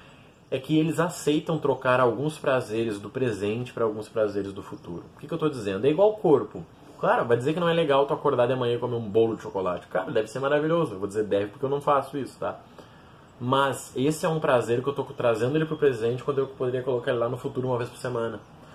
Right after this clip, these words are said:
Se todo dia eu beber e comer churrasco, eu vou engordar. Tô trazendo o prazer lá do futuro pro presente.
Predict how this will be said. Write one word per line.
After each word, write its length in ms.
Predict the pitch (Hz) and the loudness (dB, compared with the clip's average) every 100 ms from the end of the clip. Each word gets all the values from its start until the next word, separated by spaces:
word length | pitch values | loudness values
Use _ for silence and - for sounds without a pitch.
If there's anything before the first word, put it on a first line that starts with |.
| - | -18
Se 140 | - | -18
todo 420 | - 202 226 214 | 4 6 6 4
dia 300 | 160 143 170 | -2 0 6
eu 140 | 156 131 113 98 104 | 6 4 0 -14 -6
beber 600 | 117 107 117 143 170 135 | -2 0 4 4 4 -2
e 40 | |
comer 280 | 110 113 110 | -2 -4 -4
churrasco, 460 | 110 104 123 - 110 | -6 -4 -4 -4 -8
eu 40 | |
vou 100 | 95 | -8
engordar. 560 | 90 87 85 107 127 - - - | -6 -6 -4 -2 -2 -6 -20 -14
Tô 80 | 110 | -10
trazendo 420 | 110 104 107 110 - | -2 -2 -2 -6 -10
o 60 | |
prazer 420 | 107 - 104 101 107 | -8 0 0 0 0
lá 80 | |
do 100 | 117 | 0
futuro 300 | 117 110 120 | -4 -10 -10
pro 80 | 110 | -10
presente. 460 | 113 117 117 113 | -6 -6 -4 -8